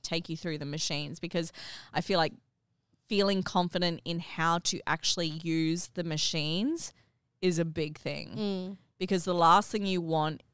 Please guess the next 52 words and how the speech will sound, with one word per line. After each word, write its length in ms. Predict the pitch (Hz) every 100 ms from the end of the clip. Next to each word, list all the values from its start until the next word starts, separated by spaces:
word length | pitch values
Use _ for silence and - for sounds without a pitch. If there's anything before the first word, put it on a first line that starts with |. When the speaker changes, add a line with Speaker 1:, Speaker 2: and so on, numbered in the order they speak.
| _
Speaker 1:
is 260 | 170 165 -
to 160 | -
sit 300 | 165 - 202
on 160 | 190 190
a 20 |
machine 500 | 175 170 - 165 160
and 160 | 139 170
go, 180 | 165 160
"How 480 | 180 - 180 175 202
the 180 | 214 170
hell 500 | 135 131 160 160 175
does 220 | 170 151
this 200 | 151 156
work?" 460 | 156 147 151 147 -
and 200 | - 156
feel 220 | 151 156 143
like 160 | 147
everyone's 380 | - 147 139 156
staring 340 | - 120 123
at 140 | 127 71
you. 220 | 78 165 _ _
Speaker 2:
Yeah. 360 | 202 196 180 190 _ _ _ _ _ _
And 100 | 233 247
I 100 | 262
think 260 | 381 339
also, 420 | 220 233 - 247 226
like, 180 | 208 214
channeling 500 | - 220 226 226 220
your 140 | 202
inner 240 | - 202
N 240 | 202 180 190
P 200 | - 196
C, 420 | - 160 165 233 - _ _ _
because 260 | 247 285 269
when 200 | 277 320
I'm 240 | 330 359
in 140 | 370 320
the 80 | 247
gym, 420 | 190 185 165 226
like, 400 | 190 175 160 - _ _ -
I 120 | 240
just 200 | 302 415 -
stand 440 | - 190 208 220
there 160 | 170 180
for, 140 | -
like, 160 | 180 -
two 240 | - 208
minutes 320 | 202 185 160 -
and 120 | 185
just 180 | 185 -
look 200 | 185 185
around. 520 | 170 170 151 143